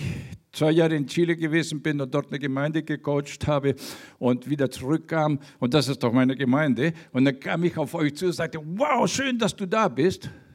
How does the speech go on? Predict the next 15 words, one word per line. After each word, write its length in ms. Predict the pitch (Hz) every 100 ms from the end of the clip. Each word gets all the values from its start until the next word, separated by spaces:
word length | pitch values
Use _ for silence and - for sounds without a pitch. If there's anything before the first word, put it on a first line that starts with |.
| - _ _ _ -
Und 220 | 120 -
mehr 200 | 180 214
von, 320 | - 185 170 - _ _ _ _ _ -
ein 260 | 143 220
von 220 | 220 185 180
euch 260 | 180 165
schaute 300 | - 170 165
mich 160 | 156 135
und 80 | 143
sagte, 280 | 151 120
„Wer 140 | 104 92
bist 260 | 120 196
du 60 | -
denn?“ 240 | 82 73 - _ - - - - 123
Ja, 180 | 139